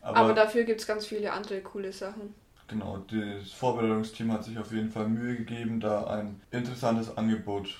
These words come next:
Speaker 1: zu gestalten und ich glaub, das ist ihnen auch sehr gelungen.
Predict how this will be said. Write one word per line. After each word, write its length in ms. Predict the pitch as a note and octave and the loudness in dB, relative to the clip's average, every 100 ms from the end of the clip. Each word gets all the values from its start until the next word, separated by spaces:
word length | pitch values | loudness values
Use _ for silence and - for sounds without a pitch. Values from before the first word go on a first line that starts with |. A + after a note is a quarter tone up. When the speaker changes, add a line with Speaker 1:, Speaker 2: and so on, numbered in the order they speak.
| - | -12
Speaker 1:
zu 160 | - | -10
gestalten 580 | G2+ G2 - G2 G#2 A2 | -8 -6 0 0 2 -2
und 100 | G2+ | -4
ich 120 | G2+ | -6
glaub, 260 | - G#2 - | -6 -6 -6
das 320 | G#2 - - - - | -14 -16 -18 -14 -10
ist 240 | A2 - | -8 -6
ihnen 160 | G#2+ G2 | -6 -4
auch 240 | G#2 G2 | -6 -6
sehr 320 | - - G2+ | -8 -4 -4
gelungen. 420 | G2 G2+ G#2 G2 | -4 -4 -4 -4